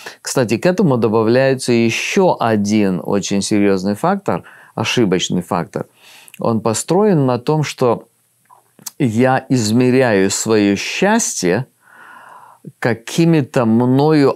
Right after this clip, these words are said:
определёнными предположениями о том, в чём оно заключается. Ну, например, когда я завидую благосостоянию другого, я думаю,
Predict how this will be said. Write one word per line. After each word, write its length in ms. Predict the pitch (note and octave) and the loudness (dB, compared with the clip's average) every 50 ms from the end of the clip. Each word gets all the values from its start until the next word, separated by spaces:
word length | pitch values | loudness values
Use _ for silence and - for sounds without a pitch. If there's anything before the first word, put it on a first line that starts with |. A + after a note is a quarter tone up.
| - | 0
определёнными 1040 | A#2+ A#2 - - A#2 A2+ G#2 G#2 A#2+ A2+ A2+ A2+ B2+ D3+ D#3 D#3+ D#3 D3 C#3 B2+ A#2+ | -4 -4 -4 -2 -4 -2 0 0 2 2 2 4 2 2 2 2 2 2 2 0 0
предположениями 1600 | - - - C#3 C#3+ C#3 - - - D3+ C#3+ C#3 C#3 C#3 C3+ C3 B2 A#2+ C3+ D3 D3+ D3 D3 C#3+ C3 A2+ G2+ F#2 F2+ F2 F2+ F2+ | -2 -2 -2 -2 -2 -2 -2 -4 -2 0 0 2 2 2 0 0 0 0 0 2 2 2 2 2 2 2 2 0 0 0 0 0
о 160 | C2+ C#2 F#2+ F#2 | -2 -2 -4 -2
том, 240 | - A#2 G#2 G2 F2+ | -2 -2 -2 -2 -2
в 60 | - | -4
чём 260 | - - - G#2 G2 | -2 -2 -2 0 0
оно 160 | F#2+ F#2+ F#2 | 0 -2 -2
заключается. 720 | E2+ F#2 F#2 - G2 F#2+ F2+ - - E2+ C2 - - A2 G#2 | -2 -4 -4 -2 -2 -4 -4 -4 -4 -4 -4 -4 -6 -4 -2
Ну, 160 | D#3 E3 D3+ | 0 0 0
например, 540 | D3 C#3+ - D3 C#3 A#2 F#2+ D2 C2+ C#2+ - | 0 0 0 0 0 0 0 0 -2 -4 -4
когда 540 | - G#2 G2+ G2 A2 G#2+ A#2+ B2 B2 B2+ - - - - - _ _ - | -4 -4 -4 -2 0 0 0 0 0 -2 -6 -10 -20 -20 -20 _ _ -6
я 280 | G2 G#2 B2 B2 B2 B2 | -2 0 0 0 0 0
завидую 920 | A2 B2 B2 A#2+ A2+ A2+ B2+ C3 A#2 A2 A#2 A#2+ A2+ G#2+ G#2 G2+ F#2+ F2+ | 0 0 0 0 2 2 2 2 0 0 0 2 2 4 2 2 0 0
благосостоянию 1040 | F2+ F#2 A2 A2 G2+ G#2+ G#2+ - - A2 - - D3 D#3+ F#3+ A3 A3 F3 C3 A2+ | -2 -2 -2 -2 0 -2 -4 -4 -4 -4 -2 -2 0 0 2 2 2 2 2 2
другого, 560 | G2 A2 A2+ A2 G#2 G2+ G#2 F#2+ F#2 F2+ F2 - - - - - - - _ - | 2 0 0 0 2 2 2 2 2 0 -2 -4 -8 -20 -20 -20 -20 -20 _ -10
я 340 | - G2+ G#2 A2 A#2+ A2+ A2 | -8 -4 -2 0 0 0 0
думаю, 960 | G2+ G2+ A2+ A2+ A2 C#3+ F3 G#3+ A#3 A#3+ A#3 D#3 A2 D#2 C2 B1 - - | 0 -2 -4 -2 0 2 2 4 4 4 4 4 2 0 -4 -8 -10 -14